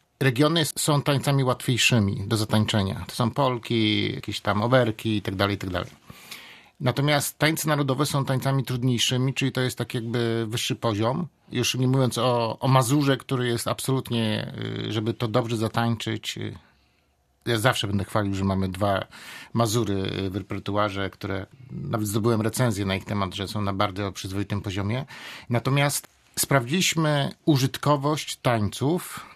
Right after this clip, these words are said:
tych szczecińskich, podczas warsztatów, które odbyły się na turnieju Muzyków Prawdziwych.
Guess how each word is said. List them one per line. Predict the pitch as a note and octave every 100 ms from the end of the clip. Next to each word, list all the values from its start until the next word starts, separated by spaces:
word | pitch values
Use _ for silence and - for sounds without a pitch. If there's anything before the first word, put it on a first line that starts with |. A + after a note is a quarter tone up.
| -
tych | C#3+ -
szczecińskich, | - - C#3 - B2+ G#2 - - D#3+ C4 - - -
podczas | D#3 - B2+
warsztatów, | B2+ - D3 C#3+ D#3+
które | - B2+
odbyły | A#2 C3 C3
się | - C3+
na |
turnieju | A#2+ B2+ B2+ B2+
Muzyków | B2 B2 A#2 A2
Prawdziwych. | B2 A2+ F#2+ E2 -